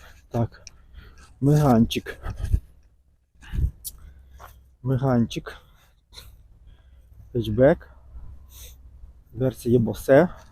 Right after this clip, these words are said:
О, бачите, де наклейка? Тут немає наклейки. Так, десятий рік, шість чотириста. Двісті сімнадцять пробігу.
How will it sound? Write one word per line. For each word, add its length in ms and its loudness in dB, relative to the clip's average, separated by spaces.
О, 80 -10
бачите, 320 -6
де 140 0
наклейка? 500 -2
Тут 160 -4
немає 520 -4
наклейки. 540 -4
Так, 240 -4
десятий 500 -2
рік, 380 -2
шість 260 -8
чотириста. 640 -8
Двісті 220 -4
сімнадцять 500 -4
пробігу. 500 2